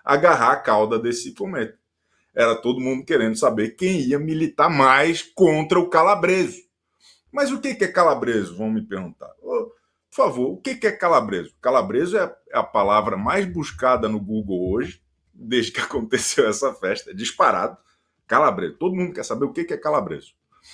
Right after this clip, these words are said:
Calabreso é um, é um, pô, isso lá em Florianópolis a gente chamava de pedida. É uma pedida. O que que é isso? É uma provocação.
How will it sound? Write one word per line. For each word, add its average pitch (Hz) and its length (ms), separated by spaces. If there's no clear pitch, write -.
Calabreso 190 640
é 170 80
um, 202 260
é 175 80
um, 208 340
pô, 175 160
isso 185 240
lá 175 100
em 170 60
Florianópolis 120 640
a 120 80
gente 135 200
chamava 139 340
de 139 80
pedida. 160 640
É - 60
uma 208 200
pedida. 135 480
O - 80
que 226 120
que 208 120
é 120 60
isso? 98 140
É - 40
uma 226 160
provocação. 240 760